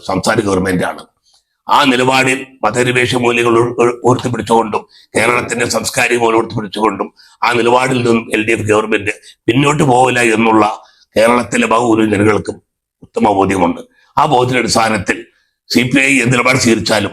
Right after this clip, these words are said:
അത് വകവയ്ക്കാതെ ഈ ഗവൺമെന്റ് ആ ഗവൺമെന്റിന്റെ നിലപാട്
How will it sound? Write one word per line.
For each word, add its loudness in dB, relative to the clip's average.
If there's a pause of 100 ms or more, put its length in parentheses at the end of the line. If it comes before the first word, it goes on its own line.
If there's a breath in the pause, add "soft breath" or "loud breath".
അത് 2
വകവയ്ക്കാതെ 0 (380 soft breath)
ഈ 2 (100)
ഗവൺമെന്റ് 2 (500)
ആ -2 (180)
ഗവൺമെന്റിന്റെ 0
നിലപാട് 2